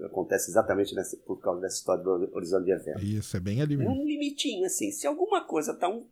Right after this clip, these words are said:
Speaker 1: pentelionésimo pra esquerda, caiu lá dentro. Pentelionésimo pra direita,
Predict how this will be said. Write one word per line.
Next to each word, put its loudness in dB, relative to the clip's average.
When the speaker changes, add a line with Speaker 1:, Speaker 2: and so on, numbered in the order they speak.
Speaker 1:
pentelionésimo 2
pra 2
esquerda, 2
caiu 8
lá 8
dentro. 2
Pentelionésimo 2
pra 0
direita, 2